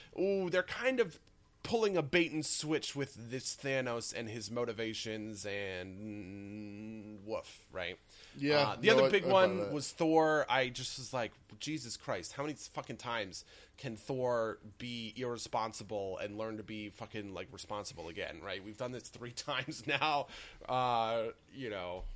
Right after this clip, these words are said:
Speaker 2: How,
Speaker 1: And
Speaker 2: how did
Speaker 1: part
Speaker 2: you
Speaker 1: of this
Speaker 2: feel
Speaker 1: is
Speaker 2: about
Speaker 1: that
Speaker 2: Fat Thor?
Speaker 1: I, th-, I mean, I think Fat Thor is fine, um, in a,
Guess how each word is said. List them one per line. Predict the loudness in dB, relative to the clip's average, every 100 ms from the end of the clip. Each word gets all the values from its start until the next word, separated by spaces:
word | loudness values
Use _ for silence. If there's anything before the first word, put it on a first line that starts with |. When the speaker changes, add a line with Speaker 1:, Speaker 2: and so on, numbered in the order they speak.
| -10 -6
Speaker 2:
How, | 2
Speaker 1:
And | 4
Speaker 2:
how | 6
did | 10
Speaker 1:
part | 10
Speaker 2:
you |
Speaker 1:
of | 10
this |
Speaker 2:
feel | 8
Speaker 1:
is | 10
Speaker 2:
about | 10 8
Speaker 1:
that | 8
Speaker 2:
Fat | 6 6
Thor? | 2 0 0 -4 -20 -20 -20 -20 -20 -20 -20 -12 0
Speaker 1:
I, | 4
th-, | 8
I |
mean, | 8 8
I | 6
think | 6 8
Fat | 6 6
Thor | 4 4
is | 2 0
fine, | 4 6 6 2 -2 -4
um, | 0 2 0 -2 -10 -6
in | -2 -2 -2 -6 -6
a, | 0 2 2 2 0